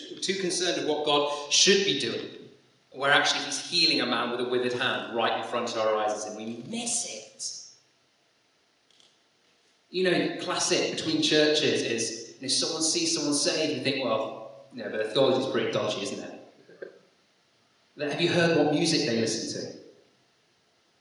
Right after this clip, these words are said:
No. We should be going, "Oh, thank God that they, someone was saved in that church." Despite what they believe, despite that God can use that. And actually,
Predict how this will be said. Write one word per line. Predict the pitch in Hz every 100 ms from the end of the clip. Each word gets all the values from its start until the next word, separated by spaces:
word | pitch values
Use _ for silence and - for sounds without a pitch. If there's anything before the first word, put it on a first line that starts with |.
| _ 175
No. | 196 220 202 - - - - - - - 170
We | 190
should | 190 214
be |
going, | 202 196 196 190 196 190 - - -
"Oh, | -
thank | - 220 196 -
God | 202 202 165
that | 143
they, | 151 151
someone | 151 - 180 151
was | 143
saved | - - 175 - 143
in | 139
that | 135 135
church." | - 160 127 - - - - - - - _ _ _ _ _ _ _ _
Despite | 151 151 - 220 202 - - -
what | 135 135
they | 123
believe, | 123 120 117 -
despite | - - - 190 180 -
that | 135
God | 170 170 170
can | 165
use | 170 175 -
that. | - -
And | 170
actually, | - 175